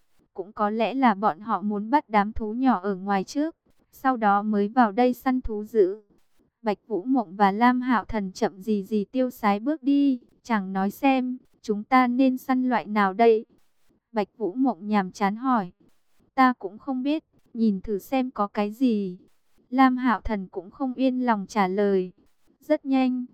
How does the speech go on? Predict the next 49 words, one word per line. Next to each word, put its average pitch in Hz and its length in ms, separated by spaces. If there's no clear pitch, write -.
bọn 202 200
họ 214 220
liền 202 300
nhìn 196 260
thấy 202 220
một 240 300
con 254 240
gấu 208 220
chó 208 300
rất 302 240
lớn. 208 340
Bạch 208 240
Vũ 196 160
Mộng 226 320
giục 202 220
ngựa 208 220
tiến 214 320
lên, 254 320
muốn 214 280
bắt 294 180
được 247 220
con 254 260
vật 233 180
này. 196 320
Lam 254 260
Hạo 247 240
Thần 196 300
vội 190 180
vàng 196 340
đi 254 140
lên 254 260
hỗ 240 240
trợ, 233 300
hắn 214 280
không 262 240
thể 233 200
để 190 200
Mộng 190 320
Nhi 254 200
bị 233 180
thương. 254 420
Vừa 220 180
rồi 202 280
hắn 208 280
đã 160 120
quan 262 280
sát 302 300
nơi 262 240
này, 202 340